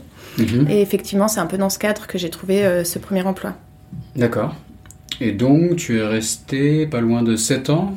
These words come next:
Speaker 1: euh, à ce poste, ou en tout cas dans cette entreprise, c'est
Speaker 2: Ouais,
Speaker 1: ça ?
Speaker 2: exactement.
Speaker 1: Et alors, tu nous as dit changement de carrière, enfin, euh, qu'est-ce qui s'est passé ?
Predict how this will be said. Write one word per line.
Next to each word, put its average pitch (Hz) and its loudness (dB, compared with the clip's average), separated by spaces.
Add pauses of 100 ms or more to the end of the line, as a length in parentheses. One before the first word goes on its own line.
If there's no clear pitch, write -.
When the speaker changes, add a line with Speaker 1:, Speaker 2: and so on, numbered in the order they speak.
(160)
Speaker 1:
euh, 104 -4
à - -4
ce - -6
poste, 139 -2
ou 104 -2
en 95 -4
tout - -12
cas 113 -2
dans 104 -2
cette 113 -4
entreprise, 143 0
c'est 262 0
Speaker 2:
Ouais, 135 4
Speaker 1:
ça ? 147 -2 (100)
Speaker 2:
exactement. 220 -2 (340)
Speaker 1:
Et 104 0
alors, 113 4
tu 113 -2
nous 101 0
as 104 0
dit 127 2
changement 113 4
de 110 2
carrière, 113 2
enfin, 95 -4
euh, 95 -6 (420)
qu'est-ce 113 -4
qui 107 -4
s'est 104 -4
passé ? 120 0